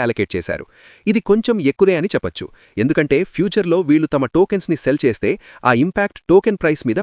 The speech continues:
ప్రెషర్ పడుతుంది. అలాగే, టోకెన్ మెకానిక్స్ విషయానికి వస్తే, Sei అనేది proof of stake model మీద రన్ అవుతుంది. So,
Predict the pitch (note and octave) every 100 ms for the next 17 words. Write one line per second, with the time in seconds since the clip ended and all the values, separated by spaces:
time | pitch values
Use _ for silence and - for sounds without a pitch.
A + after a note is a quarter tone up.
0 | - D3+ D3 G#2+ F#2+ E2+ D2 - _ -
1 | G#2 G2+ F#2 A#3+ - F3+ G3+ A#3+ E3 A#2+
2 | G3 G#3 - D3 D#3+ C3 A2 G2+ - A3+
3 | - - - - A3+ G#3 C3 B2+ A3+ E3+
4 | A3 A3+ - - F#3 - D3 D3 B2 B2+
5 | C#3+ C3+ B2+ - D2 - _ _ -